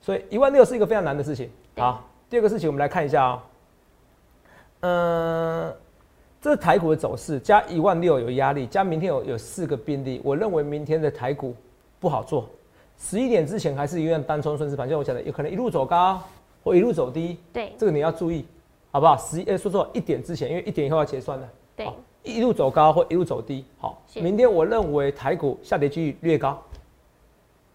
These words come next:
Speaker 1: 略高，因为第一个今天涨了那么多点了，
Speaker 2: 对。
Speaker 1: 第二个一万六有压力，第三个又有四个病例，
Speaker 2: 对。
Speaker 1: 好，听清楚啊，那是台股，可是现在台股跟个股有点分开来了。
Speaker 2: 是。
Speaker 1: 你看哦，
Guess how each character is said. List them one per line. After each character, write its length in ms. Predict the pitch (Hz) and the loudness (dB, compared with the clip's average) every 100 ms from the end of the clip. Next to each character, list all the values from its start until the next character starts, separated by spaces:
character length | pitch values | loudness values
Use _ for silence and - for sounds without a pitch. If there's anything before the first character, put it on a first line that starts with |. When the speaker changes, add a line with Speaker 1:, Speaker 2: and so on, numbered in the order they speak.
| _ _ | _ _
Speaker 1:
略 120 | 170 160 | -2 0
高， 100 | 175 | 4
因 100 | 214 | 4
为 80 | |
第 180 | 214 208 | 4 0
一 40 | 202 | 2
个 140 | 170 | 2
今 180 | 147 185 | 0 -2
天 80 | 185 | -2
涨 120 | 139 | -2
了 60 | 139 | 0
那 60 | |
么 100 | 160 | 0
多 160 | 151 151 | 2 2
点 200 | 143 117 | 2 -6
了， 120 | 147 113 _ _ | -10 -14 _ _
Speaker 2:
对。 100 | - | 0
Speaker 1:
第 60 | 185 | 2
二 60 | |
个 100 | 165 | 4
一 60 | 151 | 4
万 160 | 202 202 | 2 6
六 140 | 214 | 4
有 80 | 131 | 4
压 220 | 131 147 | 2 2
力， 200 | 156 131 113 _ _ | 0 -4 -10 _ _
第 100 | 202 | -4
三 180 | 190 | -2
个 100 | 175 | 0
又 100 | 165 | 4
有 80 | 175 | 4
四 140 | 143 180 | 2 -2
个 100 | 147 | -2
病 220 | 160 151 | -2 -6
例， 120 | 135 | -8
Speaker 2:
对。 60 | - | -6
Speaker 1:
好， 140 | 139 | -6
听 100 | 143 | -4
清 80 | 165 | -4
楚 160 | 143 117 | -6 -6
啊， 80 | - | 0
那 60 | 247 | 2
是 60 | |
台 260 | 247 - - | 2 4 4
股， 300 | 214 143 117 113 - _ | 4 -6 -8 -12 -20 _
可 60 | - | 0
是 60 | 226 | 2
现 120 | 254 | 4
在 0 | |
台 140 | 180 | 2
股 100 | 190 | 0
跟 140 | 175 214 | 0 0
个 120 | 220 | 0
股 120 | 135 | 0
有 80 | 156 | -2
点 120 | 156 | -2
分 200 | - 151 | -4 -4
开 120 | 147 | -2
来 200 | 139 117 | -2 -2
了。 140 | 120 - _ | -8 -14 _
Speaker 2:
是。 180 | - 254 | -14 -8
Speaker 1:
你 80 | 185 | -4
看 120 | 160 | 0
哦， 280 | 214 190 196 | 2 2 0